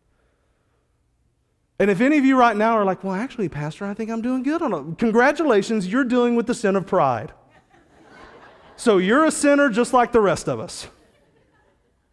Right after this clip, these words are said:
So what Paul is saying is like, "Listen, we're the religious ones, and if we're being honest right now, our religion, our religious rules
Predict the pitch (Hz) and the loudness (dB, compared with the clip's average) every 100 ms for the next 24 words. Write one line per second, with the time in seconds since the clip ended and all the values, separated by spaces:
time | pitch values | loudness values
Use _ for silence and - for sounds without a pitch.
0 | _ _ _ _ _ _ _ _ _ _ | _ _ _ _ _ _ _ _ _ _
1 | _ _ _ _ 480 _ _ _ _ _ | _ _ _ _ _ _ _ _ _ _
2 | _ _ _ _ _ - 247 311 202 - | _ _ _ _ _ -4 2 2 2 2
3 | 277 311 254 - 233 262 311 220 202 196 | 2 2 0 0 2 2 2 2 2 2
4 | 294 370 208 135 - - - _ _ _ | 2 2 0 -4 -8 -20 -20 _ _ _
5 | _ - 180 285 392 349 277 254 240 359 | _ -4 2 4 4 4 2 4 4 4
6 | 320 269 - 170 165 170 226 254 269 277 | 2 -2 -2 -2 0 0 0 -2 0 0
7 | 349 349 349 247 294 392 320 214 190 180 | 2 2 2 2 2 2 0 0 2 2
8 | 185 180 - 240 320 330 262 214 220 339 | 0 0 0 2 2 2 2 2 2 0
9 | 180 180 165 202 226 285 302 247 208 269 | 0 -2 -2 0 2 2 4 2 4 0
10 | 302 302 208 196 262 269 196 208 | 0 -4 -4 -2 0 2 2 0